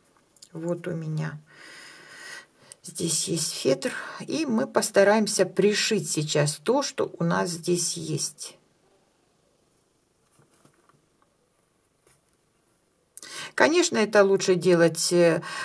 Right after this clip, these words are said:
э, ниточкой, но всё-таки вот. И я по диагонали выхожу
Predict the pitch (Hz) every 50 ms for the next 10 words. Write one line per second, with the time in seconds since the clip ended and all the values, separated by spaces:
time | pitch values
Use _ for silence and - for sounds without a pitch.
0 | - - - - 170 165 165 165 160 156 156 151 - - - - - - - -
1 | - - - - - - _ _ _ - 170 170 190 262 359 359 359 330 330 -
2 | - - 247 233 220 220 226 277 339 381 403 571 - - - - - 269 254 -
3 | 175 175 - - - - - - 175 175 196 185 156 151 - - - 208 220 233
4 | 311 359 349 349 - 240 196 208 240 240 226 196 214 208 196 185 170 151 156 156
5 | 165 170 220 220 - 233 233 220 294 320 330 339